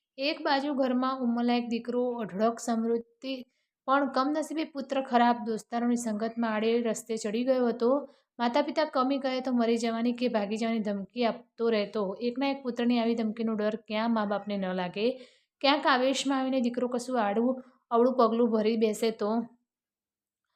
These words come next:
કોઈ પણ મા બાપની જેમ નીલાબેન અને મિને-, નિમેશભાઈને પણ સ્વાભાવિક રીતે જ દીકરાના લગ્નની હોશ, લગ્નની હોશ હતી જ. અને મનમાં ઊંડે ઊંડે એક આશા પણ ખરી કે લગ્ન પછી કદાચ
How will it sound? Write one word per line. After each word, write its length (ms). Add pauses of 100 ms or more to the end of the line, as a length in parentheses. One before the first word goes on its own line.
(220)
કોઈ 180
પણ 220
મા 120
બાપની 340
જેમ 400 (320)
નીલાબેન 520
અને 180
મિને-, 680
નિમેશભાઈને 800
પણ 240
સ્વાભાવિક 540
રીતે 300
જ 60
દીકરાના 380
લગ્નની 440
હોશ, 440 (520)
લગ્નની 400
હોશ 360
હતી 380 (300)
જ. 160 (520)
અને 160
મનમાં 380
ઊંડે 180
ઊંડે 200
એક 320
આશા 320
પણ 200
ખરી 220
કે 140
લગ્ન 380
પછી 260
કદાચ 320